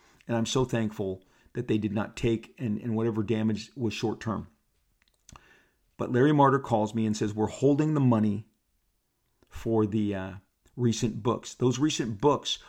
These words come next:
was Wolverine Badrock, which was a, uh, prestige format, like a Dark Knight format, like a Green Bow, Longbow Hunters, the Blackhawks with, uh,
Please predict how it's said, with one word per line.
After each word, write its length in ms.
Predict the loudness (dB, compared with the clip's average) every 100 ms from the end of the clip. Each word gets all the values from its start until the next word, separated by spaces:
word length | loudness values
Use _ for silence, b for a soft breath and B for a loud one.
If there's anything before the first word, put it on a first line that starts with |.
| -2
was 180 | 0 0
Wolverine 880 | 2 4 4 4 4 4 2 0 -6 _ _ _
Badrock, 540 | 2 2 2 0 0 -2
which 180 | -6 -4
was 140 | 0
a, 280 | 2 2 -2 b b b b b b _
uh, 100 | -10
prestige 460 | -6 -6 -2 -2 -2
format, 320 | -2 0 0
like 120 | 0
a 60 | 0
Dark 280 | 2 2 2
Knight 220 | -4 -4
format, 420 | -2 0 0 -2
like 140 | -4
a 100 | -4
Green 320 | -2 0 0 2
Bow, 140 | 2
Longbow 460 | 2 2 2 0 0
Hunters, 440 | 0 0 0 -2
the 120 | -6
Blackhawks 680 | -6 -4 -4 -2 -4 -4 -6
with, 220 | -8 -6
uh, 220 | -6 -6